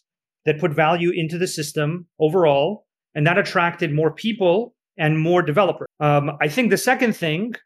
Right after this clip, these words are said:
uh, and the thing that's gonna drive, um, a lot of systems to, to become successful or not successful, is quite simply network effects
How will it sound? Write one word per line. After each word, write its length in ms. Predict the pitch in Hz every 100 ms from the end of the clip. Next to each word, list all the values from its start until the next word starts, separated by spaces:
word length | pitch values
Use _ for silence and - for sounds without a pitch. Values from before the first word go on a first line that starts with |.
| _
uh, 200 | 147 151
and 140 | 170 156
the 60 |
thing 180 | 147 214
that's 240 | 185 151 -
gonna 200 | 175 165
drive, 520 | 170 170 170 170 143
um, 240 | 156 151
a 80 | 151
lot 180 | 170 214
of 100 | -
systems 640 | 151 147 143 185 - - _ _ _ _ -
to, 220 | 175 170
to 100 | 165
become 260 | 151 151 156
successful 520 | 165 - 165 147 151
or 120 | 143
not 180 | 143 165
successful, 640 | 160 - - - 147 170 _ _ _ -
is 120 | 147
quite 220 | 202 196
simply 320 | 196 233 208
network 340 | 185 170 190 160
effects 460 | - 131 - -